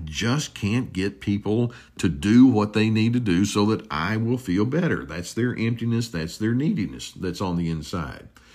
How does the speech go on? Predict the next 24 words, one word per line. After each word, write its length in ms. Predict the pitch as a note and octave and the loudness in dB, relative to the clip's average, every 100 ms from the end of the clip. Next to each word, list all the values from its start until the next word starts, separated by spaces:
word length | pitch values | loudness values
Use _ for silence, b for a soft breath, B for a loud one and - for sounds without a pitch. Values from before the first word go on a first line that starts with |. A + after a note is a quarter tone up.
| b b - E2 | b b -18 -8
And 140 | F#2+ | -4
as 160 | F#2+ E2 | -2 -2
a 60 | |
result, 540 | D#2 E2 F#2+ F#2+ A#2+ F#2+ | -2 -2 0 2 2 2
another 420 | E2 F#2 G#2+ G#2+ | 0 2 4 4
illustration 840 | G#2 G2+ F#2+ - G2 G#2 C3 C3+ | 4 2 0 -2 0 2 0 -2
or 140 | F#2+ D#2 | -2 -2
indicator 580 | F#2+ F#2+ A2 G2+ A2+ A#2+ | -2 -2 0 0 2 2
that 200 | F#2+ - | 0 2
their 300 | F#2 F2+ E2+ | 2 4 2
neediness 760 | E2 G2 G#2 G#2+ G2+ A2 - | 0 0 2 2 2 2 -2
is 240 | - F2+ E2 | -4 -2 0
in 260 | F#2 F#2 | -2 -2
full 440 | E2+ - A#2 A2+ G#2 | -4 0 4 6 4
charge 460 | - G#2 G#2+ A2 | 2 4 4 4
of 80 | G#2+ | 0
who 140 | A2 G#2 | 0 0
they 180 | F#2+ | 0
are 400 | F2+ F#2 A2 B2 B B B B | 0 0 0 -2 B B B B
is 300 | - B2 C3 | 4 6 6
that 160 | C3+ C3+ | 4 2
they're 340 | C#3+ D3 C#3+ B2 - D2+ - | 4 4 2 -2 -6 -12 -14
constantly 600 | - D#3+ F3 D3+ A2+ C#3+ | -2 0 2 0 0 0
disappointed 840 | C3+ C#3+ D#3+ E3+ E3+ E3+ A#2+ - | 2 2 0 -2 -2 0 -2 -6